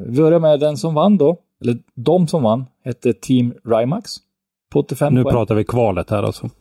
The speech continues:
Speaker 2: Mm.
Speaker 1: Kvalet, ja.
Speaker 2: Mm.
Speaker 1: Eh, tvåa, Team Datsun, sjuttioåtta poäng. Trea, Team Gutta Backer.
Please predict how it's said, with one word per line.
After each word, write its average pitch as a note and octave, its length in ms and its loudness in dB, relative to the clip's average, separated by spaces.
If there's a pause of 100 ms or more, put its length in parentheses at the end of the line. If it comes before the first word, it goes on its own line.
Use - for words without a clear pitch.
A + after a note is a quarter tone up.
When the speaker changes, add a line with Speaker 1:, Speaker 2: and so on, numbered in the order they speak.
(140)
Speaker 2:
Mm. A#2 140 0
Speaker 1:
Kvalet, A2 460 -2
ja. - 60 -12 (380)
Speaker 2:
Mm. A#2 200 -4
Speaker 1:
Eh, B2+ 240 2
tvåa, D3+ 420 2
Team D3+ 320 0
Datsun, G3+ 420 0 (100)
sjuttioåtta C#3 480 -2
poäng. E3 260 -2 (760)
Trea, D3 380 4 (400)
Team D#3+ 280 2 (640)
Gutta D3 420 0
Backer. D3+ 420 -2